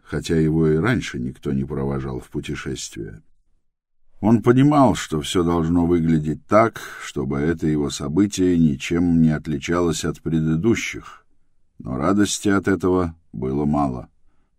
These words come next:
Он, Хамир Мун, вынужден рисковать жизнью в потрясающей авантюре, а улетал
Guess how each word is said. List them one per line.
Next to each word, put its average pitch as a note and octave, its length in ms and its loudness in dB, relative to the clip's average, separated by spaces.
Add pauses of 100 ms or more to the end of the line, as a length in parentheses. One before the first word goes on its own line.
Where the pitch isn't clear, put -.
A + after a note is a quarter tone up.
(160)
Он, G#2 460 2 (360)
Хамир E2+ 540 2
Мун, E2+ 380 2 (680)
вынужден G#2 760 2
рисковать F#2+ 580 2
жизнью F#2+ 720 2
в - 140 -16
потрясающей D#2+ 1160 -2
авантюре, G2 800 4 (760)
а D2 180 0
улетал F2 720 0